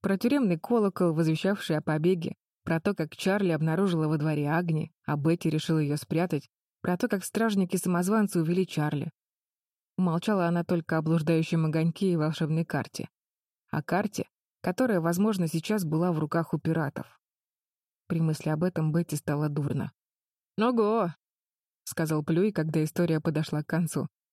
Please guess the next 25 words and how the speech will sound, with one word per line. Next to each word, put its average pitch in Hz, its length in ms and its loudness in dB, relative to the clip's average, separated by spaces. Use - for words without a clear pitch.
Он 185 160 2
взъерошил 165 480 2
свои 156 240 0
светлые 160 440 -2
волосы 165 460 0
и - 20 2
шумно 151 380 0
выдохнул. 156 520 -2
"Вот 247 220 2
уж - 120 -8
невезуха 196 500 0
так - 180 -6
невезуха!" 165 800 2
"Да", 208 280 2
согласилась 170 420 0
Бетти. 160 320 -2
"Кажется, 220 380 0
она 208 200 2
нам 185 140 2
досталась 170 480 -2
в - 40 -2
наследство". 165 640 -4
Плюй 214 220 0
уставился 160 500 -2
вдаль. 139 320 -4